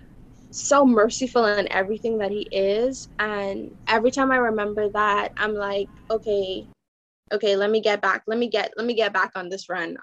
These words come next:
or whatever it is, right? And another thing too is there was, like, a point in my ti-, uh, in, in my life, like,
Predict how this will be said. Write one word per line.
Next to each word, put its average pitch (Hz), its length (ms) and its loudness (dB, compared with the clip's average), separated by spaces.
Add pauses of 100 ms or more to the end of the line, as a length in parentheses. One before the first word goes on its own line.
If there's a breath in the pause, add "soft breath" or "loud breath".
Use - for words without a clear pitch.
(160)
or 196 120 4
whatever 190 260 0
it 190 160 4
is, 170 240 0
right? 196 360 2 (460 loud breath)
And 247 260 -4
another 247 320 4
thing 320 300 0
too 262 220 0
is 190 440 2
there 214 160 2
was, 220 140 -4
like, 208 140 -2
a 202 180 -10
point 240 200 -6
in 220 100 -4
my 190 160 -6
ti-, - 220 -10 (300)
uh, 196 120 0 (140)
in, 202 360 0
in 208 140 -2
my 196 140 0
life, 196 380 2 (120)
like, 185 260 -2